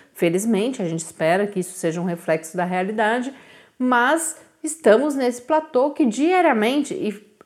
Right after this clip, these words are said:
às vezes fala-se naturalização, é um conceito que,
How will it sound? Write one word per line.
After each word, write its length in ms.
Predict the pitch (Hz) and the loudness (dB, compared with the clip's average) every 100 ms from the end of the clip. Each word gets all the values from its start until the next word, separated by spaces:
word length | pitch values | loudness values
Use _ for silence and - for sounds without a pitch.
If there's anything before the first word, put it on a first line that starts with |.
| - | -2
às 160 | 196 220 | 0 2
vezes 240 | 240 233 | 0 0
fala-se 580 | - 220 208 214 196 170 | 0 2 2 0 -2 -2
naturalização, 1300 | 208 294 330 320 254 208 208 175 160 - 226 208 175 - | 0 0 0 0 2 0 -2 -4 -6 -2 0 0 -2 -6
é 80 | 196 | -6
um 100 | 202 | -4
conceito 640 | 202 185 - 196 190 190 | -4 -6 -2 -2 -2 -6
que, 420 | 180 - 170 170 | -8 -6 -4 -6